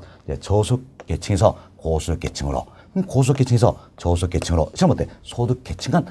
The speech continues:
이동이 이루어지고 있다. 이 사실도 알 수 있다는 겁니다. 그래서 다시 봅시다. 주택의 질적 변화와 가구의 어떤 이동 관계, 이걸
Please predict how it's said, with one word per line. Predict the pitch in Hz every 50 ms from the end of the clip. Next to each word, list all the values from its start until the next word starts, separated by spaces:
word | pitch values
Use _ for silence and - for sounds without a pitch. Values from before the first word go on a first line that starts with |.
| - - -
이동이 | 78 82 78 95 92 95 98 90 -
이루어지고 | - 76 69 71 76 78 73 71
있다. | 67 - 80 73 71 71
이 | - -
사실도 | - 69 69 67 196 - - - -
알 | - - 64 65 65
수 | - - 69
있다는 | 65 - - 67 65 65 65 64 62 62 64
겁니다. | 60 58 58 58 101 92 - 76 120 170 - - -
그래서 | - - 101 87 87 - - - _ _ - -
다시 | - - - - - 80
봅시다. | 71 67 - - 71 107 139 - -
주택의 | - - - - 123 127 110 - - - - _ - -
질적 | - - 95 90 90 - _ - 131 127 - - - -
변화와 | - 85 80 76 76 73 95 104 87 - - - - _ _ - - -
가구의 | - 78 78 90 160 208
어떤 | - - - - - -
이동 | 76 73 - 87 87 80
관계, | 67 80 80 78 87 82 - - - _
이걸 | - 117 147 143 -